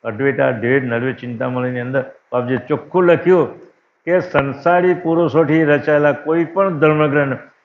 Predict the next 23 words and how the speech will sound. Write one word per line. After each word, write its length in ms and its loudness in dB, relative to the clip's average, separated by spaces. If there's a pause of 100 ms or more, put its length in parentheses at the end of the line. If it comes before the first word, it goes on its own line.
(120)
તમને 260 -2
વાંચવા 760 2 (360)
નહીં, 140 -4
કારણ 260 -2
કે 60 0
વૈરાગ 420 4
જ 100 2
નહીં 160 2
ઉત્પન્ન 280 -2
આવે. 220 -4 (580)
સંસારી 360 2
પુરુષથી 400 0
લખેલા 260 4
કોઈ 220 2
પણ 320 0
ગ્રંથ 380 0
હોય, 160 2 (300)
આપણને 420 -2
વૈરાગ 480 2
ઉત્પન્ન 320 -2
કરે 200 2
તેવું 280 2
છે 480 2